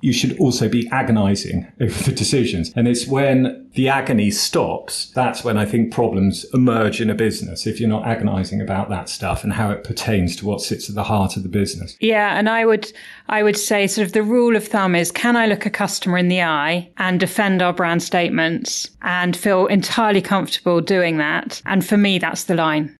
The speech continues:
Speaker 1: Yeah, I think something, um, a number that we've had in the business for a long time now is fifteen percent. Always felt that if you, if we were to try and grow by more than fifteen percent, then the quality wheels would fall off, because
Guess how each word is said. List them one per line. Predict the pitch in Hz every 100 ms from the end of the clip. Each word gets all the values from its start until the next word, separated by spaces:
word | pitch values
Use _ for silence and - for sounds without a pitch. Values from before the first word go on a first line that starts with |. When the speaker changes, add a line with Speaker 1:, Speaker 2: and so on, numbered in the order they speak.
| -
Speaker 1:
Yeah, | 156 143 135
I | 156
think | 143 170 156 127
something, | - 202 190 190 170 156 - -
um, | 147 139 131 131
a | - 156
number | 156 190 180 165
that | 165 127 127 - - 151
we've | 147 147
had | 147 127
in | 117 110
the |
business | 123 123 117 101
for | - 123 123 -
a | 127
long | 127 143 170 165
time | - 156 131 101
now | 92 98
is | 104
fifteen | - - - 127 110
percent. | - - 147 185 - -
Always | 160 185 175
felt | - 120 104 -
that | 120 - -
if | 160 160
you, | 175 175 - -
if | 160 165 185
we | 175
were | 160
to | 160 -
try | - 127
and | 123
grow | 127 113 95
by | 110 110
more | 123 123
than | 120
fifteen | 135 135 - 123
percent, | 120 - 147 185 185 _ -
then | 135 135 131 127 127 -
the | - 143
quality | 135 143 123 120 123
wheels | 123 120 110 120
would | -
fall | 127 123
off, | 143 175 - -
because | 110 123 113 110 107 -